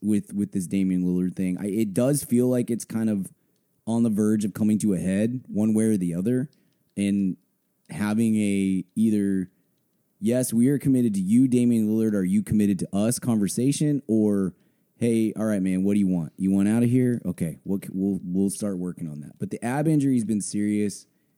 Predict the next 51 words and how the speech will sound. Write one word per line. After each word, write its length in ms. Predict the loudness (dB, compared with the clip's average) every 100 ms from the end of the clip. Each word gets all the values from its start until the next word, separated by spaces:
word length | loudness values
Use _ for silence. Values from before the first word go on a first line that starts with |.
| -12
It's 160 | -12 -6
been 320 | -4 -2 -4
potentially 520 | -6 -4 -4 -2 -2
bugging 280 | -2 -2 0
him 120 | -2
for, 80 | -4
like, 180 | -10 -12 -6
four 220 | -4 -2
years, 560 | -2 -2 0 -2 -6 -10
is 140 | -8
what 220 | -4 -6 -4
we've 200 | -2 0
heard. 400 | -2 -2 -4 -6 -4
Um, 480 | -4 -2 -2 -4 -8 _ _ _ _ -12
it 100 | -10
certainly 460 | -4 -2 2 2 2
gave 160 | 2
him 80 | 0
problems 480 | -2 -4 -2 0 0
in 80 | -2
the 60 | -4
play-, 220 | -8 -6
in 200 | -4 -2
the, 260 | -2 -2 -4
uh, 240 | -6 -10 -12 -10
the 140 | -10
playoffs 460 | -6 -4 -4 -4 -4
last 280 | -6 -4
year, 120 | -4 -4
through 200 | -2 -2
the, 100 | -4
through 220 | -2 0
the, 180 | 0 -2
the, 320 | -6 -6 -8 _ _ _ _ _ -6
the 360 | -4 -2 -4 -6
stretch 380 | -6 -6 -4 -4
of 80 |
the 60 | -4
season 320 | -2 -2 -2
last 240 | -4 -6 -4
year, 100 | -4
and 140 | -4
then 80 | -4
in 140 | -6
the 120 | -8
Olympics. 560 | -6 -6 -2 -4 -6 -12 _ _ _
He's 160 | -14 -12
been 140 | -10
awful 380 | -8 -6 -4 -2
this 180 | -2 -4
season. 420 | -4 -4 -4 -6